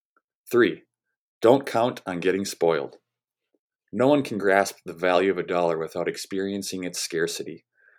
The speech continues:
So while your mother and I will always do our best to support you,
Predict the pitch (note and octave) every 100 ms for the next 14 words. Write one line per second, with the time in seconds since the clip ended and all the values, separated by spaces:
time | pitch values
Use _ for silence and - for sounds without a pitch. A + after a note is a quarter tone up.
0 | - - G2+ A2 G2+ G2+ A2 A#2 G#2+ G#2+
1 | F#2+ - F#2+ G#2+ G#2 F#2 G2+ F#2+ F2+ F#2+
2 | - F2+ G2+ - F2+ - A#2